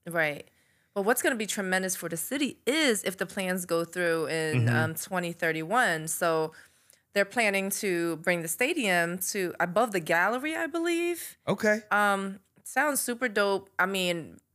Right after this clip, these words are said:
Speaker 1: of course, everyone's gonna cry about and complain, "How are you gonna get there?" We're like, "Parking, this, not." I like parking too. I like having easy access to just put your car somewhere and then, you know, go. But
Speaker 2: Sure.
Speaker 1: this is not the first, second, third, or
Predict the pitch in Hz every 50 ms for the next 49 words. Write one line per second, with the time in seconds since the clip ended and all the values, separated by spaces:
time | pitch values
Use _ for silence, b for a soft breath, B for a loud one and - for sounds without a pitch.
0 | _ - 92 113 143 - - - 202 190 185 170 180 165 170 170 170 170 170 -
1 | 165 160 160 151 - - 165 160 156 160 156 - 151 151 160 160 156 147 - -
2 | 160 156 151 151 165 147 147 143 147 143 143 143 196 202 - 202 185 175 165 165
3 | 147 139 151 - - - 196 196 196 196 202 190 175 175 170 - 185 180 - -
4 | - 349 392 330 240 - - - 180 190 190 - 214 202 - - - 196 190 190
5 | 185 190 226 254 247 170 185 202 214 214 208 - 202 190 185 175 180 175 - -
6 | 185 185 170 175 180 170 175 B B B B B B B - - 190 185 - 190
7 | 185 - 175 170 175 165 - - 196 - 185 180 - 190 180 180 185 185 - 196
8 | 180 175 175 175 175 170 165 160 160 160 156 147 147 - - _ _ - 175 175
9 | 160 151 143 147 147 165 175 190 190 185 190 180 139 - - - - - 160 107
10 | 87 - _ _ _ _ _ - 202 262 277 381 330 277 233 - - - 185 -
11 | - 202 220 233 233 - - - - - - 226 208 - 233 214 190 - 208 196
12 | 196 190 - 165 165 160 160 156 160